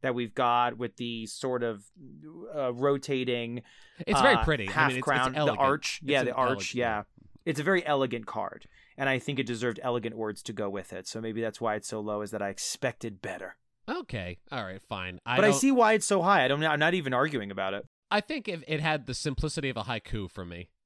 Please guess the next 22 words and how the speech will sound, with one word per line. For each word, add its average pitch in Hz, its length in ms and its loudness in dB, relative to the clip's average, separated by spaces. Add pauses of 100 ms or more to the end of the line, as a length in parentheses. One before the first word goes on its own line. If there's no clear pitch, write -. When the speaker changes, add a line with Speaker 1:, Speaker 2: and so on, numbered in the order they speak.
Speaker 2:
and 120 180 -6
that's 117 200 -4
what 165 80 -4
I 160 60 -2
Speaker 1:
Mm. 151 60 -6
Speaker 2:
liked 92 200 -10
about 87 240 -10
it, 101 80 -12
where 110 160 -6
it's, - 280 -12
"Everyone 165 320 -2
else 107 180 -4
is 101 100 -10
proud 98 240 -4
of 98 60 -6
you," 110 80 -6
and, 139 180 -4
uh, 127 100 -4
it 131 160 -8
could 135 160 -6
be 127 120 -4
read 120 400 -4